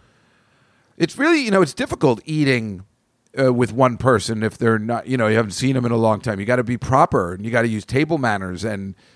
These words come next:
you know, eat slower. It's not like what happened to me yesterday, which I'll tell you in a second, where you're eating with a couple of guys that you're like, "They don't give a shit what the fuck I do."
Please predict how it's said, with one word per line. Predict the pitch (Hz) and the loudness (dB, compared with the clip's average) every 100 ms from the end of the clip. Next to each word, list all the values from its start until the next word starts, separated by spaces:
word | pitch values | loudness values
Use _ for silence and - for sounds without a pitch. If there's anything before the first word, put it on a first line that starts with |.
| _ _ _ _ - | _ _ _ _ -6
you | 135 | -2
know, | 123 | 0
eat | 123 135 | -2 -4
slower. | - 147 151 113 | 2 2 4 0
It's | 101 | 0
not | 143 143 | 0 0
like | 127 123 | 0 0
what | 117 110 | 2 2
happened | 123 127 | 2 0
to | 117 | -2
me | 117 | 2
yesterday, | 123 135 135 117 | 2 0 0 0
which | 110 | 0
I'll | 107 | -2
tell | 98 110 | -2 0
you | |
in | 107 | -2
a | |
second, | 95 135 120 | 0 0 2
where | 110 | 2
you're | 107 110 | 0 -2
eating | 117 | -2
with | 110 | -2
a | 101 | 0
couple | 117 107 | 0 2
of | 104 | 2
guys | 113 120 104 | 4 4 4
that | 107 | 2
you're | 104 | 2
like, | 104 101 | 2 4
"They | 151 | 4
don't | 101 | 4
give | 90 87 | -2 -4
a | |
shit | 82 - 92 | -2 -2 -2
what | 95 | -2
the | 95 90 | -4 -6
fuck | - 110 107 | -4 -2 0
I | 98 | -2
do." | 98 98 95 107 | -2 -2 -2 -2